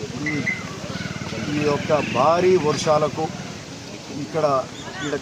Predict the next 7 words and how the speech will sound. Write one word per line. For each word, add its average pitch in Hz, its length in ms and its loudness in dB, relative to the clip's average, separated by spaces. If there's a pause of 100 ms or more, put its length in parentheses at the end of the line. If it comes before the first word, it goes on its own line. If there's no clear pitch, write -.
చిన్న 175 160 -4 (140)
కల్వర్ట్ 170 420 0
ఉండే, 156 240 -2
ఈ - 20 -6 (120)
కల్వర్ట్ 170 360 0 (120)
మీద 165 160 0 (920)
దాదాపు 185 500 4